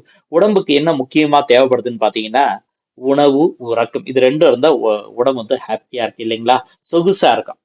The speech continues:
சொல்லலாம், நல்ல ஒரு வார்த்தை. இந்த சொகுசா இருக்க விட்டீங்கன்னா என்ன ஆகும்னா, மனதை அது தன் வசப்படுத்தி அது இயக்க செய்ய ஆரம்பிச்சிருது. அதனால என்ன செய்யறான்னா, இந்த மகா சிவராத்திரி அன்னைக்கு பாத்தீங்கன்னா,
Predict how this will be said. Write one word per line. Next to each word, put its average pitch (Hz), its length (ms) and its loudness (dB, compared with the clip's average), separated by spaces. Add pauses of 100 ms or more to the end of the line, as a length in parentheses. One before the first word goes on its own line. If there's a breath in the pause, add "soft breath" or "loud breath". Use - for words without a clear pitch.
(280)
சொல்லலாம், 123 400 0
நல்ல 117 220 0
ஒரு 107 120 0
வார்த்தை. 104 260 -2 (420)
இந்த 202 100 0
சொகுசா 302 480 4
இருக்க 269 280 0
விட்டீங்கன்னா 165 720 0 (160)
என்ன 185 260 2
ஆகும்னா, 131 360 4 (140)
மனதை 233 520 4
அது 196 240 2 (100)
தன் 240 240 2
வசப்படுத்தி 214 640 2
அது 190 280 4
இயக்க 170 300 2
செய்ய 127 300 2
ஆரம்பிச்சிருது. 107 640 -2
அதனால 127 400 -2
என்ன 127 140 -2
செய்யறான்னா, 117 420 -2
இந்த 131 160 -6
மகா 117 240 0
சிவராத்திரி 110 420 -4
அன்னைக்கு 107 260 -8
பாத்தீங்கன்னா, 110 320 -2